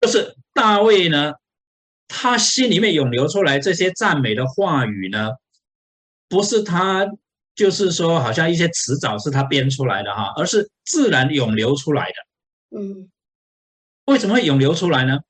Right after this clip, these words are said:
Speaker 1: 因为他看到上帝的作为哈，他不只是看到上帝的能力，
Speaker 2: 嗯。
Speaker 1: 他看到上帝的心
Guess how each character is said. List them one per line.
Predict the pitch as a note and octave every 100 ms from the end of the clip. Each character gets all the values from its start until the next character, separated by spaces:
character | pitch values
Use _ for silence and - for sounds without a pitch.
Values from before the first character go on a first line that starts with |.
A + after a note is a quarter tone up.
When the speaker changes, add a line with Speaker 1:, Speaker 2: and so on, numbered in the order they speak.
| _ _ _ -
Speaker 1:
因 |
为 | C4+
他 | C4
看 | A#3+ B3 B3
到 | G#3+
上 | - - - B3 G3 F3+
帝 | G#3+
的 | D#3+ C#3
作 | E3+ F3+ C3 G#2
为 | F2+ G2
哈， | G2+ G#2+ - _ _ _ _ _ _ _ _ _ -
他 | A3+
不 | A3 C#4
只 | D#3 C3+
是 |
看 | F#3+ F#3+
到 | E3 -
上 | - G3 D#3
帝 | D#3
的 | B2+
能 | A2+ G2+ G2+ C#3
力， | E3+ A#2 - _ _ _ _ _
Speaker 2:
嗯。 | G3+
Speaker 1:
他 | G#3+
看 | A#3
到 | G#3+ F#3+
上 | F#3 E3
帝 | E3
的 | B2+
心 | G#2+ - - C3+ C3+